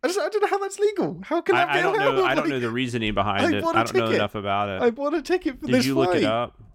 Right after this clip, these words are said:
Speaker 1: I should get on it. No, Aaron was just like, "Yep, this is one hundred percent a thing. This is on him for not <laughs> checking in on time." I'm like, "No, fuck you, dude. That's, no."
Speaker 2: Well, it says they do it to compensate for no-shows, but, like,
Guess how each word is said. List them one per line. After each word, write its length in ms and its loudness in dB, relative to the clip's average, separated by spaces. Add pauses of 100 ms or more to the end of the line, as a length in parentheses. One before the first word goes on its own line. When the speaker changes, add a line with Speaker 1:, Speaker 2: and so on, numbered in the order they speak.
(140)
Speaker 1:
I 80 2
should 220 -2
get 120 2
on 120 0
it. 80 -10 (240)
No, 100 2
Aaron 320 -2
was 80 -2
just 160 -2
like, 140 -2
"Yep, 180 -2
this 140 -2
is 80 -4
one 140 0
hundred 240 0
percent 280 -2
a 60 0
thing. 260 0 (300)
This 160 0
is 80 0
on 140 0
him 200 0
for 140 -4
not 180 -4
<laughs> 0 -
checking 380 -2
in 240 -2
on 220 -2
time." 320 0
I'm 200 -10
like, 100 0
"No, 220 2
fuck 160 -4
you, 140 -2
dude. 320 0 (100)
That's, 260 -6 (360)
no." 560 -2 (420)
Speaker 2:
Well, 220 -2
it 100 -4
says 300 -4
they 120 0
do 140 -4
it 120 -4
to 60 -8
compensate 640 -2
for 140 -4
no-shows, 680 0
but, 180 -4
like, 320 -2